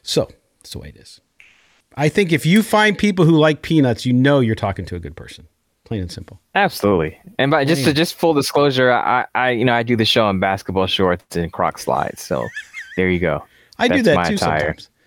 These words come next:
Speaker 1: My studio in the wintertime gets a little colder. So
Speaker 2: <laughs>
Speaker 1: that's why you'll see me with more sweatshirts on usually. Today I got just a t-shirt on, but, you know, hey.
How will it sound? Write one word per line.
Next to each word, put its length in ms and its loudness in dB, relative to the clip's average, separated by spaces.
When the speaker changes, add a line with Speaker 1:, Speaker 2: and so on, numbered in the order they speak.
Speaker 1:
My 80 2
studio 480 2
in 180 2
the 80 4
wintertime 800 2
gets 200 -2
a 40 -4
little 180 2
colder. 540 0
So 480 -2
Speaker 2:
<laughs> 600 -6
Speaker 1:
that's 180 0
why 100 2
you'll 120 4
see 160 4
me 140 6
with 160 4
more 160 4
sweatshirts 640 0
on 160 -2
usually. 540 -6
Today 340 2
I 60 2
got 200 -2
just 140 -14
a 60 -8
t-shirt 360 -16
on, 120 -14
but, 140 -16
you 100 -10
know, 140 -8
hey. 200 -18